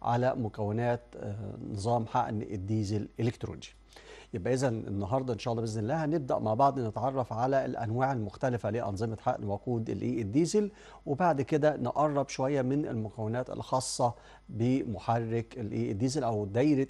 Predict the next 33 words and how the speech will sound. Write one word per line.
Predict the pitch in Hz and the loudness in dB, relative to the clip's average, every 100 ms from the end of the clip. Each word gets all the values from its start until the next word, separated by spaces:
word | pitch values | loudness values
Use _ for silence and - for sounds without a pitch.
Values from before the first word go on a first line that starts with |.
| - | -2
إمداد | 107 117 110 | 0 0 0
المحرك | 104 117 107 107 107 - - | -2 -2 -2 -2 -4 -6 -8
الديزل | 92 107 117 104 113 | -4 -2 0 0 -2
بالإيه | 104 113 113 113 - 95 - 101 98 135 | -2 0 0 -2 -6 -8 -4 -4 -4 0
الوقود. | 123 - 98 92 - - - - - | 0 -2 -10 -12 -16 -18 -20 -16 -6
فالنهاردة | 101 127 135 | 0 2 0
إن | |
شاء | 107 123 | -2 -2
الله | 120 | -2
بإذن | 123 110 | -2 -2
الله | 104 113 180 | 0 0 0
تحت | - 135 - | -2 -4 -4
عنوان | 117 117 120 131 131 127 - - - | -2 2 4 4 2 0 -6 -10 -2
المنظومات | 107 107 101 104 113 165 170 | 0 0 0 2 4 4 2
المختلفة | 127 113 - 127 131 127 117 | -2 -2 -2 -2 0 0 0
لأنظمة | 120 104 101 110 117 - | 0 -2 -2 -2 -4 0
حقن | 127 - | -2 0
وقود | 107 107 120 120 | -6 -4 -4 -2
الديزل، | 113 95 117 117 | -4 -2 0 -2
تعالوا | 101 107 113 | 0 0 0
نبدأ | 107 113 107 - | 0 0 -2 -2
مع | 101 | -2
بعض | 104 143 151 | 4 4 2
نسترجع | 123 - 165 151 143 127 - - | -4 0 -2 4 4 2 -4 -10
اللي | 113 110 | -2 2
كنا | 131 127 | 2 2
قلناه | 113 131 | 0 0
علشان | 117 110 135 127 | 0 0 -2 -2
كمدخل | 113 104 151 - 123 | -2 0 0 0 -2
مهم | 113 127 120 | 0 2 2
جدا | 107 117 113 | 0 0 0
ليا | 110 117 120 117 - - | 2 2 2 0 -6 -10
علشان | 98 95 127 | -8 -2 -2